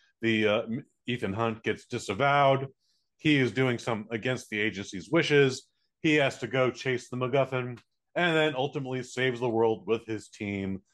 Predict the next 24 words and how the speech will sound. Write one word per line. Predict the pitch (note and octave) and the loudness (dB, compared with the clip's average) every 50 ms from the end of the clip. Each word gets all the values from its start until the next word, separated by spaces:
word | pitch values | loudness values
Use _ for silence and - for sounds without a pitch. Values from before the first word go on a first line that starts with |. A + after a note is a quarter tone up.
| _ - | _ -4
and | A2 A2+ A2+ A2 | 0 0 2 4
then | G#2+ G#2+ G#2 G#2+ G#2 G2 F#2+ G#2 - - | 4 4 4 2 2 0 -2 -4 -4 0
all | A2 G#2+ G#2 G#2 G#2 G2+ | 2 2 4 4 2 0
is | F#2 F2+ | -2 -4
well | F#2 G2 F#2+ F#2+ G2 | -2 -2 0 0 -2
again. | F#2+ F2+ G2 G2 F#2+ | -4 -4 -6 -6 -6
And | F#2+ G2 | -8 -6
they're | G2 | -2
like, | G2+ G2+ F#2+ F2+ - _ _ _ _ - | -2 -2 -2 -2 -6 _ _ _ _ -2
"Thank | D3 F3 F#3+ - - - _ | -2 -2 -2 -2 -6 -10 _
you, | - D3+ D3+ B2+ G#2 F#2+ - - | 0 2 2 2 0 -2 -4 -4
Ethan | A#2+ B2 A2+ A2+ G#2 G2+ | -2 -2 -2 -2 -4 -4
Hunt. | F#2 G2+ A#2+ B2 B2+ - - - - - - - _ - | -2 -2 -2 -2 -2 -4 -8 -18 -20 -20 -20 -14 _ -8
<laughs> | A2+ A2+ - _ _ - A2+ - - - - - | -8 -8 -10 _ _ -4 -4 -4 -4 -8 -4 -2
America | A2 C3 C#3+ D3+ D#3+ D#3 D3+ - D#3+ D3+ D3 C#3+ - | 0 0 2 2 2 2 2 4 4 4 4 4 2
and | C3 D#3 D#3 | 0 0 0
the | C#3 B2+ | 0 0
world | A#2 C#3 D3 C#3 C3 A#2+ A2+ A#2 - - _ _ _ _ _ _ _ _ _ - | 2 4 4 6 6 6 4 2 0 -4 _ _ _ _ _ _ _ _ _ -2
owes | B2+ C#3+ D3 C3+ A2 C3 | 2 2 4 4 2 2
you | C#3 B2 | 2 2
a | A#2 | 2
debt | F#2+ E2+ C#3 C3 B2 | 0 2 2 2 2
of | A#2+ G#2+ | 0 -2
gratitude." | G2 A#2 A#2 A#2 A#2 A2+ A2 - - A2+ G#2 F2 D#2+ | -2 0 0 2 0 0 -2 -6 -8 -10 -10 -10 -12